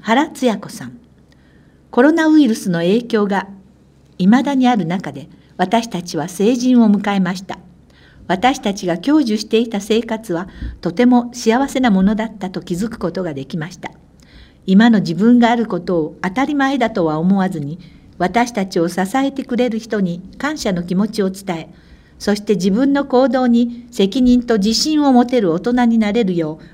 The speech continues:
う邁進していきたいです。成人式実行委員の皆さんの写真、左から三番目、後列が原さん、右から二人目が和田さん。今後の成人式も、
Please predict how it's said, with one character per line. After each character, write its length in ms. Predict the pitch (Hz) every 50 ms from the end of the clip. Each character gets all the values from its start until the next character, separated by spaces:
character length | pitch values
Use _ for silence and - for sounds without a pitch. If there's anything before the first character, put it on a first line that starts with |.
| - -
う 60 | - 190
邁 160 | 196 233 269
進 260 | - - 254 247 247
し 80 | 247 -
て 120 | - 226
い 100 | 220 214
き 100 | 214 208
た 140 | 196 202 202
い 80 | 190
で 160 | 165 143 160 226
す。 160 | - - - - - _ _ _ _ _ _ _ _ _ _ _ _ _ _ _ _ _ _ _
成 280 | - - 233 240 277 302
人 220 | 294 294 294 302
式 260 | 294 - - - 190 160
実 260 | 170 185 185 180 180
行 200 | 294 285 294 285
委 160 | 277 277 254
員 100 | 226 202
の 100 | 175 156
皆 240 | 156 151 156 190 269
さ 200 | - - 226 202
ん 100 | 175 160
の 120 | 147 156
写 180 | 170 - 147 147
真、 320 | - - 175 156 156 156 - - _ - - - - _ _ -
左 340 | - 196 214 254 285 294 -
か 160 | - 254 233
ら 100 | 208 190
三 300 | 190 - 185 214 233 220
番 240 | 226 226 208 208 202
目、 240 | 202 196 - - - -
後 180 | - 277 285
列 280 | 254 196 180 185 - 156
が 120 | 151 139
原 240 | 143 156 147 170 185
さ 160 | 180 - 165
ん、 160 | 156 160 156 - - - - - - - - _ _
右 260 | - 196 196 202 247 -
か 160 | - 240 196
ら 80 | 175
二 240 | 170 - - 247 240 254
人 100 | 262 247
目 100 | 240 226
が 200 | 226 214 - -
和 120 | - 160
田 120 | 156 165 170
さ 180 | - - 156
ん。 120 | 147 131 - - - - - _ _ - _ _ _ _ _ _ _ _ _ _ _ _ _ _ - - - - - - - - - _ _ _ _ _
今 240 | - 226 254 294 302
後 100 | 302 302
の 100 | 294 302
成 240 | - - 277 302 294
人 200 | 277 294 294 285
式 260 | 277 - - - 160
も、 220 | 151 151 185 -